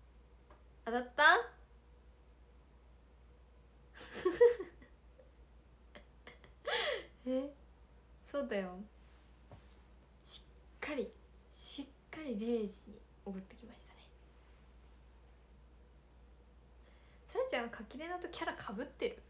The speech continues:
被ってない？全然。全然違いますよ。さすが夫。<laughs> ね。そうそうそうそうそう。そう。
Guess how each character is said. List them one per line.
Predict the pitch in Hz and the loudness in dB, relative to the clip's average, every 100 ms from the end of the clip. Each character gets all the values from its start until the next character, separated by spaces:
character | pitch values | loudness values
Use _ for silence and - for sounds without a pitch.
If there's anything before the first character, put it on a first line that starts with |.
| - | -14
被 | - 233 | -8 -8
っ | |
て | - 226 | -6 -4
な | 214 | -4
い？ | 226 | -4
全 | 208 202 196 | -2 0 0
然。 | 196 - - - - | -2 -6 -16 -20 -14
全 | 226 311 381 | -10 -6 -4
然 | 403 403 370 | -6 -6 -6
違 | |
い | 349 | -6
ま | 359 | -6
す | 349 | -8
よ。 | - - - - - - - - - - - - - - - - - - | -14 -16 -18 -20 -20 -20 -20 -20 -20 -20 -20 -20 -20 -20 -20 -20 -20 -18
さ | - 339 | -10 -6
す | 370 453 392 392 403 403 - - - | -4 -4 0 2 2 0 -8 -6 -4
が | |
夫。 | 349 - - - - - - - - - - 427 440 - - - - 233 | -4 -6 -20 -20 -20 -20 -20 -20 -20 -20 -8 -4 -2 -2 -4 -8 -10 2
<laughs> | |
ね。 | 254 262 - - - - - - - - - - - - - - - - - - - - - - - - - - - - - - - - - - - - - - - | 4 4 0 -16 -20 -20 -20 -20 -20 -20 -20 -20 -20 -20 -20 -20 -20 -20 -20 -20 -20 -20 -20 -20 -20 -20 -20 -20 -20 -20 -20 -20 -20 -20 -20 -20 -20 -20 -20 -20 -10
そ | 254 | -6
う | 208 | -6
そ | 202 208 | -6 -8
う | 190 | -10
そ | - | -12
う | - | -14
そ | |
う | |
そ | - - | -16 -20
う。 | - - - - - - - - - - - - - - - | -20 -20 -20 -20 -20 -20 -20 -20 -20 -20 -20 -20 -20 -20 -20
そ | - 294 | -10 -6
う。 | 240 | -6